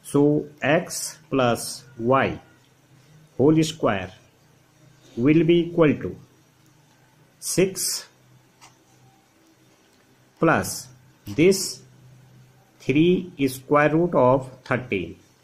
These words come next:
right? So x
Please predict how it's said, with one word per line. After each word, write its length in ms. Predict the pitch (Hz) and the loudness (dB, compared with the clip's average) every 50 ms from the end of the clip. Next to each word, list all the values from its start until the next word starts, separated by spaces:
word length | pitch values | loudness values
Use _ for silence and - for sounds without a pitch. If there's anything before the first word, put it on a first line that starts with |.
| _ _ - | _ _ 0
right? 320 | 135 160 196 190 - - - - _ _ _ _ _ _ _ - - - - - - _ _ | 0 0 0 0 -4 -14 -20 -20 _ _ _ _ _ _ _ -20 -20 -20 -20 -20 -20 _ _
So 440 | - - - 135 135 135 135 135 - - - - - _ _ _ _ _ | -8 -2 0 2 2 2 2 0 -2 -8 -16 -20 -20 _ _ _ _ _
x 640 | 123 123 143 160 - - - - - - - - | -4 -2 -2 -2 -2 -4 -8 -10 -10 -8 -10 -12